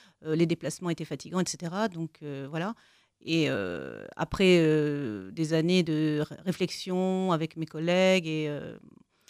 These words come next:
et mes fondateurs, et le, les deux autres fondateurs avec moi, et on a décidé, donc j'ai repris des études il y a quatre ans de ça,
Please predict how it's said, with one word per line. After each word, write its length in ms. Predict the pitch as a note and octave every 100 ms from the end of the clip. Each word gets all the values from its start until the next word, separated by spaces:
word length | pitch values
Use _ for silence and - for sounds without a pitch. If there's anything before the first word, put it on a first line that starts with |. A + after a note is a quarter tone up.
| - _ _ -
et 120 | E3+
mes 100 | E3+
fondateurs, 480 | - D#3+ D#3 F3 -
et 260 | D#3 D3+ D3
le, 140 | D#3
les 160 | D3+ D#3+
deux 160 | F#3
autres 100 | G3
fondateurs 340 | G3+ F3+ F3+ F#3
avec 200 | D#3+ F#3+
moi, 320 | G3 G#3+ G#3
et 260 | - D#3 D3+
on 160 | D3 E3
a 180 | E3 D#3
décidé, 380 | F3 - F3+
donc 180 | E3 D#3+
j'ai 760 | - D#3+ D#3+ D3+ D3+ D3 D3 C#3+
repris 280 | E3 F#3+ -
des 160 | F#3+ F#3
études 320 | F3+ G3 F3+
il 60 | D#3
y 60 |
a 260 | D3+ C#3 C3+
quatre 240 | E3+ D3+ -
ans 120 | F#3+
de 60 | F#3+
ça, 240 | - A#3+